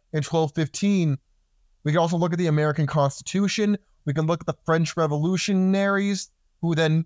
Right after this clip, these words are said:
sowed the wind and reaped the whirlwind of Napoleon in the French Empire.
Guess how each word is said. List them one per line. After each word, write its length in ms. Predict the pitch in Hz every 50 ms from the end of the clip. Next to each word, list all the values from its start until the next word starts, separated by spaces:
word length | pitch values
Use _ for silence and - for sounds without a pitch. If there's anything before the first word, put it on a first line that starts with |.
| _
sowed 440 | - - - - 180 185 190 196 165
the 80 | 156 160
wind 340 | 147 147 160 165 170 170 165
and 140 | 151 143
reaped 220 | 143 156 165 - -
the 80 | 160
whirlwind 560 | 143 135 139 156 165 170 175 170 175 180 170 156
of 60 | 147
Napoleon 760 | - 135 117 - - 160 160 160 165 165 165 175 180 180 180
in 140 | - 160 147
the 80 | 147
French 340 | 143 - 156 160 160 147 -
Empire. 640 | 165 151 156 139 - 156 156 165 165 170 180 185 180